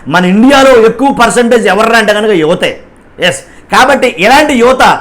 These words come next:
ఏంటి పెడద్రోవ పడితే కనుక, పెడదారిని పడితే కనుక చాలా తీవ్రమైన పరిణామాలు ఎదుర్కోవాల్సి వస్తుంది.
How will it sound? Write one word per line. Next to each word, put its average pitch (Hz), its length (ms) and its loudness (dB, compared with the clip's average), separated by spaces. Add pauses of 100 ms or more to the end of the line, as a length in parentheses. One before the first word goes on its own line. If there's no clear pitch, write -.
(320)
ఏంటి 247 160 2
పెడద్రోవ 262 640 0
పడితే 208 280 0
కనుక, 175 280 0 (100)
పెడదారిని 240 500 2
పడితే 190 280 0
కనుక 156 180 -4 (380)
చాలా 214 240 2
తీవ్రమైన 220 680 0
పరిణామాలు 196 480 -2
ఎదుర్కోవాల్సి 180 440 -2
వస్తుంది. 135 480 -8